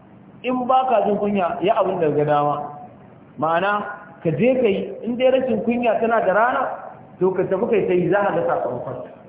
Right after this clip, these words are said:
Za ka ga sakamakonta. To nan ma kamar haka Allah subhanahu wa ta'ala ya ce da manzo Allah ya gaya musu, "Qul ya qaumi i'malu ala makanatikum inni amin." Ku gaya musu, "Ya ku mutane,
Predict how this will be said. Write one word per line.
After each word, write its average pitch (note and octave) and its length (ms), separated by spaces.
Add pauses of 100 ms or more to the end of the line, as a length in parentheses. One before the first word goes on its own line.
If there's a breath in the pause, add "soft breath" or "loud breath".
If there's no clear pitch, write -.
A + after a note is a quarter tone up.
(920)
Za E3+ 140
ka G3 100
ga E3+ 160
sakamakonta. C3+ 680 (400)
To C#3 100
nan G#3+ 200
ma G3+ 240
kamar F#3+ 220
haka G3 240
Allah F3 240
subhanahu E3+ 320
wa - 20
ta'ala F#3 340
ya G3 160
ce E3 140
da C#3 80
manzo C#3 220
Allah E3 240
ya - 80
gaya G3 200
musu, D#3 280 (580)
"Qul F3 140
ya F3 880
qaumi F#3 320
i'malu E3+ 560
ala D#3+ 260
makanatikum D3+ 840
inni D3 720 (160)
amin." B2 400 (640)
Ku B2+ 80
gaya D#3+ 480
musu, D#3 460 (180)
"Ya D#3+ 320
ku E3+ 160
mutane, F3 640